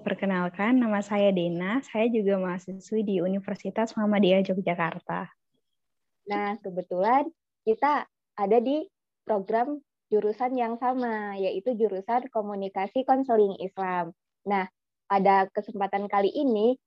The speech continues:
Speaker 2: kita pengen sharing ke teman-teman semua mengenai bagaimana perjalanan hijrah kita. Sebelumnya, Mbak Dena,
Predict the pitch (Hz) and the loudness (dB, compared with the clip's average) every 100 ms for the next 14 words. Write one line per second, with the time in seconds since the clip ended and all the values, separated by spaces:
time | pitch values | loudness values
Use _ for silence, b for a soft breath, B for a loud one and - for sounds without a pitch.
0 | _ - 233 285 277 233 220 226 226 202 | _ -8 -2 -2 2 0 2 -2 0 0
1 | 254 269 226 214 208 208 202 202 220 202 | 0 0 -4 -6 -6 -6 -4 -6 -6 -6
2 | 185 196 269 262 233 196 190 240 277 208 | -4 -2 0 0 -2 -2 -2 -2 0 -2
3 | 185 196 190 190 277 - - 226 202 196 | 0 0 -2 -4 -6 -4 -2 0 0 0
4 | 196 190 196 202 202 175 196 202 _ 175 | 0 -2 -4 -6 -4 0 -2 -4 _ -18
5 | - 175 170 165 _ _ _ _ _ _ | -10 -6 -6 -8 _ _ _ _ _ _
6 | _ _ _ _ _ _ - 196 214 220 | _ _ _ _ _ _ -6 2 4 4
7 | 262 330 254 190 214 254 | 2 2 2 2 2 2